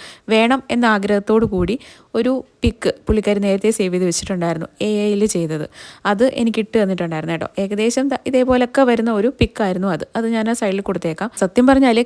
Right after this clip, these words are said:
കേക്കിൻ്റെ പോർഷൻ ഇവിടെ പകുതി മാത്രമേ ഉള്ളൂ കേട്ടോ. ബാക്കി ഫുൾ ക്രീമിൽ ചെയ്ത, ഫുൾ ക്രീം തന്നെ ആയിരുന്നു. അപ്പോൾ എത്രത്തോളം എനിക്കത് ഫിനിഷ് ചെയ്തെടുക്കാൻ പറ്റുമെന്ന് പോലും എനിക്കറിയത്തില്ലായിരുന്നു. എങ്കിലും എന്നെക്കൊണ്ട് മാക്സിമം പറ്റുന്നത് പോലൊക്കെ ഞാൻ ചെയ്തിട്ടുണ്ടായിരുന്നു കേട്ടോ. ഏറ്റവും വലിയ ടാസ്ക് എന്ന് പറഞ്ഞു കഴിഞ്ഞാൽ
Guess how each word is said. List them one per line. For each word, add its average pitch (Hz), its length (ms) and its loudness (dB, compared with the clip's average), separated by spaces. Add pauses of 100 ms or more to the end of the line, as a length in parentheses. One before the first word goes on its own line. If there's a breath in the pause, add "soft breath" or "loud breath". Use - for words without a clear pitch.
കേക്കിൻ്റെ 185 400 2
പോർഷൻ 254 240 4 (100)
ഇവിടെ 269 220 2
പകുതി 226 320 2
മാത്രമേ 202 280 0
ഉള്ളൂ 170 140 0
കേട്ടോ. 156 180 -4 (220)
ബാക്കി 185 240 -2
ഫുൾ 240 180 2 (140)
ക്രീമിൽ 214 400 0 (300)
ചെയ്ത, 202 200 2 (320)
ഫുൾ 233 180 2 (200)
ക്രീം 220 260 0 (120)
തന്നെ 254 260 2
ആയിരുന്നു. 185 320 -2 (180)
അപ്പോൾ 226 240 2 (300)
എത്രത്തോളം 247 380 4
എനിക്കത് 269 300 4
ഫിനിഷ് 226 220 2
ചെയ്തെടുക്കാൻ 220 400 2
പറ്റുമെന്ന് 208 360 -2
പോലും 208 200 2
എനിക്കറിയത്തില്ലായിരുന്നു. 190 880 -2
എങ്കിലും 190 360 -2
എന്നെക്കൊണ്ട് 262 360 0
മാക്സിമം 262 480 2
പറ്റുന്നത് 220 420 0
പോലൊക്കെ 196 300 -2
ഞാൻ 196 100 -2 (100)
ചെയ്തിട്ടുണ്ടായിരുന്നു 170 600 -2
കേട്ടോ. 160 140 -6 (160)
ഏറ്റവും 240 440 4 (120)
വലിയ 302 220 6 (160)
ടാസ്ക് 254 380 2
എന്ന് 302 140 4
പറഞ്ഞു 240 200 0
കഴിഞ്ഞാൽ 208 260 -4